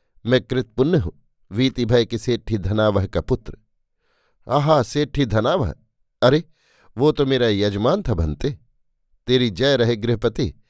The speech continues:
पर तू एकाकी कहाँ इस तरह दरिद्र बटारू की भांति यात्रा कर रहा है?" "मैं चंपा जा रहा हूं भंते।" "चंपा? इस भांति साधन रहित? सुनू तो क्यों?" "क्या कहूं आर्य, मैं बड़ी विपन्नावस्था में हूं।"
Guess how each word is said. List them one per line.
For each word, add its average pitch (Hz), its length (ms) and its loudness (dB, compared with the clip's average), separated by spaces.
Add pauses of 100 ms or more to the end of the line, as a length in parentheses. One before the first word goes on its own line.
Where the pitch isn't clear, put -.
(380)
पर 123 140 2
तू 139 120 -4
एकाकी 123 500 0
कहाँ 139 340 0
इस 127 180 -4
तरह 123 220 2
दरिद्र 113 440 -2
बटारू 117 420 2
की 110 140 -4
भांति 101 460 -2
यात्रा 92 300 -2
कर 156 160 -2
रहा 147 200 2
है?" 165 140 -4 (920)
"मैं 120 180 2
चंपा 113 380 -2
जा 110 180 2
रहा 78 180 -2
हूं 82 200 -6
भंते।" 78 360 -4 (840)
"चंपा? 98 500 0 (760)
इस 135 160 0
भांति 127 400 0
साधन 110 400 0
रहित? 220 220 -6 (380)
सुनू 127 360 0
तो 240 160 -2
क्यों?" 285 240 -4 (920)
"क्या 131 180 4
कहूं 113 380 0
आर्य, 101 260 -4 (280)
मैं 113 180 2
बड़ी 117 180 4
विपन्नावस्था 101 800 0
में 147 120 0
हूं।" 65 80 -4